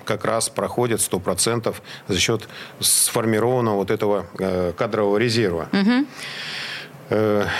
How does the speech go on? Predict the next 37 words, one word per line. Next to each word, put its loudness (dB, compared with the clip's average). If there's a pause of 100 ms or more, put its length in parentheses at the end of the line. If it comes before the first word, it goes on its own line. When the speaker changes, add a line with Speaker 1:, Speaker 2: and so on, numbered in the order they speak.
Speaker 1:
большое 2
внимание 0
мы, 2 (600)
э, 4
уделяем 2
также 0 (100)
и 4
нашим 2
дошколятам, 0
потому 0
что 0
понимаем, 2
что 2
профориентационная 2
работа 0
начинается 2
ещё 2
с -2
дошкольного 0
возраста. 0 (300)
Именно 2
в 2
этом 0
возрасте 0
у 0
детей 0
формируется 2
интерес 2 (300)
к -8
окружающему 2
миру, 4
в -6
том 0
числе 2
и 0
к -8
профессиям. 0